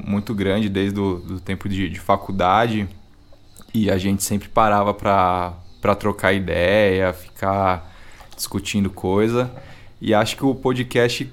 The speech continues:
inicialmente trouxe bastante isso, essa, essa leveza dos três conversando aí, o Cássio, o Rafa e o, e o Franco.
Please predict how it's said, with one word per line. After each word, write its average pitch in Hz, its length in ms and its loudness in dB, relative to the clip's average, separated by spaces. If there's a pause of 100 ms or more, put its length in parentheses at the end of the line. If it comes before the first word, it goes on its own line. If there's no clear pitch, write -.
inicialmente 123 640 2
trouxe 131 280 -4
bastante 147 500 -2
isso, 110 340 0 (120)
essa, 92 880 2
essa 95 240 -2
leveza 107 680 2 (140)
dos 104 240 -4
três 107 420 0
conversando 101 800 0
aí, 107 400 0
o 90 360 -2 (400)
Cássio, 95 480 2
o 90 40 -2
Rafa 95 440 -2
e 95 100 0
o, 87 220 -2
e 90 80 -4
o 85 40 -4
Franco. 101 560 0